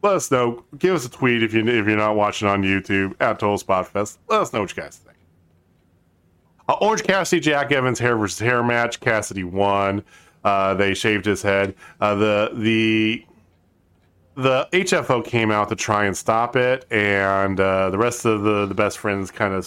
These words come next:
came out through the side way and stopped them, met by the Dark Order, and Hardy, for the greater good, backed up. It's not worth the fight, right? So, uh, they, they cut his hair and they shaved off the side of his head.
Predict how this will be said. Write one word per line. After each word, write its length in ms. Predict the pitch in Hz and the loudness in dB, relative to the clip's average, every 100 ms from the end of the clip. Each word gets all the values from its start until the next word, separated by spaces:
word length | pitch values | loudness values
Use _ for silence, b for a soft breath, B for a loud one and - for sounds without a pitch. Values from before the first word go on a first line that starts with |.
| - | -8
came 200 | 117 104 | -4 0
out 120 | 101 | 0
through 120 | 110 | -2
the 80 | 95 | -6
side 420 | - 101 92 98 | -2 0 0 0
way 300 | 98 101 98 | 0 0 0
and 120 | 98 | -2
stopped 300 | 92 104 95 | -2 -2 -2
them, 160 | 107 101 B B B | -2 -4 B B B
met 400 | 117 113 123 - | -2 0 0 -2
by 220 | 117 107 | -2 0
the 100 | 104 | 0
Dark 320 | 104 101 95 101 | 2 2 0 0
Order, 600 | 95 92 92 92 95 - B B | 0 0 0 0 -2 -6 B B
and 100 | 107 | -4
Hardy, 460 | 104 113 110 110 98 _ _ - | 0 0 0 0 -4 _ _ -12
for 160 | - 139 | -4 -2
the 60 | |
greater 320 | 110 123 101 92 | 0 0 0 0
good, 400 | 107 101 95 92 | 0 0 -2 0
backed 320 | 98 87 98 | -2 -2 -4
up. 160 | 85 | -6
It's 100 | - | -6
not 160 | - 95 | -4 -2
worth 160 | 98 92 | -2 -4
the 60 | |
fight, 300 | 90 98 85 - | -4 -2 -2 -2
right? 320 | 101 98 - - | 0 0 -4 -10
So, 480 | - 104 95 92 - B B B - | -2 0 2 -2 -8 B B B -2
uh, 380 | 98 98 95 95 | 0 2 2 2
they, 380 | 131 175 196 | 0 0 -2
they 220 | 110 127 185 | 0 0 -2
cut 220 | - 226 | -2 0
his 180 | 277 208 | 0 0
hair 300 | 247 320 147 | 0 0 0
and 100 | 127 | 0
they 120 | 180 | 0
shaved 360 | - 214 233 | 0 0 0
off 360 | 233 233 139 - B B | 0 0 -4 -10 B B
the 260 | 117 165 202 | 0 0 0
side 500 | - 208 240 254 214 | 0 0 2 0 0
of 160 | 123 | 0
his 200 | 104 101 - | 0 -2 -2
head. 420 | 95 85 80 | -4 -4 -8